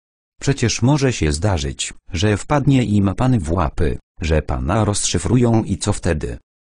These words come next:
Pod lufą pistoletu będzie pan mówił, co mu każą, zaniepokoił się Łukasz.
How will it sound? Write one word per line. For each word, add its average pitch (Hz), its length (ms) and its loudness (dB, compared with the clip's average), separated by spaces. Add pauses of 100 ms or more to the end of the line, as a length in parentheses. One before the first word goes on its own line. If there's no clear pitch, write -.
(140)
Pod 101 200 0
lufą 87 400 0
pistoletu 101 540 0
będzie 78 320 0
pan 80 200 0
mówił, 85 520 0 (240)
co 87 140 0
mu 78 200 2
każą, 90 480 0 (220)
zaniepokoił 78 840 0
się 64 220 -2
Łukasz. 60 640 -8